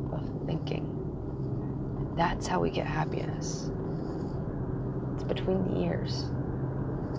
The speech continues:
It's in our heart. Not based on the mountains of, and loads of things we accumulate. It's about the friendships we have.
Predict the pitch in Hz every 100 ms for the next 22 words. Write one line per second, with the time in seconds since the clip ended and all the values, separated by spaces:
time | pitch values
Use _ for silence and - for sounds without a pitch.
0 | - - - - - - - - 165 143
1 | - 80 - - - - - - - -
2 | - - - - - - - 156 151 -
3 | - 165 - 165 160 156 147 147 - -
4 | - 160 156 156 - 175 165 156 151 160
5 | 160 - 160 151 147 156 156 151 - -
6 | 165 151 151 156 - 151 147 143 - -
7 | 147 135 131 - - - - - - -
8 | - - - - - - - - - -
9 | - - 165 156 - - 160 170 - 160
10 | - 151 131 143 -